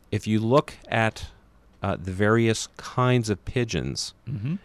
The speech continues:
Speaker 1: if you started doing breeding experiments, you could actually go back to the original wild type.
Speaker 2: Right.
Speaker 1: In other words, it reverts back to the original wild type.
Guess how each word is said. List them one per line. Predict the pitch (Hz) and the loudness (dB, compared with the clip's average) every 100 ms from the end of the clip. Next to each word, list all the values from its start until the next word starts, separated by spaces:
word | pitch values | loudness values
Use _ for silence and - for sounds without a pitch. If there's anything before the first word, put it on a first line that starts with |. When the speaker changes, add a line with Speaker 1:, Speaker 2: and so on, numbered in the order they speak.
| _ - | _ -10
Speaker 1:
if | 98 | -6
you | 110 | -4
started | - 123 123 117 | 0 4 4 4
doing | 113 113 104 101 | 4 4 2 0
breeding | 101 107 117 117 | -2 0 2 0
experiments, | 95 87 - 113 110 95 - | -2 -8 -4 -2 0 -2 -4
you | 98 | -6
could | 98 101 | -2 0
actually | 107 - 87 | -2 -2 -4
go | 104 101 | 0 0
back | 101 98 98 - _ - | 0 -2 -2 -8 _ -4
to | 107 | -2
the | 95 | 0
original | 95 104 101 110 104 101 98 | 0 0 0 -2 -4 -6 -6
wild | 98 95 95 92 - _ _ | -2 0 0 -2 -6 _ _
type. | - 73 - - - - | -6 -4 -4 -10 -18 -12
Speaker 2:
Right. | 101 107 | -10 -6
Speaker 1:
In | 107 | -2
other | 101 | 0
words, | 92 95 | 0 0
it | 87 | -2
reverts | 92 90 104 98 | -4 -2 -2 -2
back | - 101 - | -2 -4 -4
to | 95 | -6
the | 90 82 - | -4 -4 -6
original | 90 101 104 101 90 | -4 -2 -2 -4 -2
wild | 98 123 120 - | -2 -2 -2 -4
type. | 67 69 | -8 -8